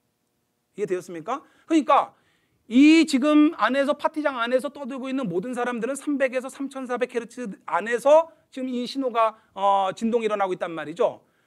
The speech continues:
막 떠들고들 있는데 저기선가 누군가가 한국말로 지금 이야기를 하고 있어요. 난 그것만 들려 지금. 그러면 그 많은 말들이 지금 전파가 막 왔다 갔다 하고 있는데 그 사람 것만 나한테 들리잖아요.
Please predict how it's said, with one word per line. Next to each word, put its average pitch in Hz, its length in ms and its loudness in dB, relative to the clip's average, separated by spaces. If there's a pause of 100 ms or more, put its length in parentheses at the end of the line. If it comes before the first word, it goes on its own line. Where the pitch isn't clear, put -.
막 269 380 0
떠들고들 311 460 -4
있는데 269 480 0 (380)
저기선가 311 760 2
누군가가 269 800 2 (340)
한국말로 285 600 -2
지금 240 140 -6
이야기를 233 280 0
하고 220 140 2
있어요. 240 160 -4
난 240 100 -6
그것만 214 360 0
들려 196 180 -2
지금. 160 420 -8 (1300)
그러면 302 420 4 (540)
그 - 140 0
많은 285 1120 4
말들이 247 640 0
지금 247 220 -6
전파가 240 360 -2
막 233 220 4
왔다 214 180 2
갔다 233 180 0
하고 214 140 -2
있는데 190 480 -4 (240)
그 294 140 -4
사람 302 240 2
것만 277 260 0
나한테 233 220 -4
들리잖아요. 208 720 -2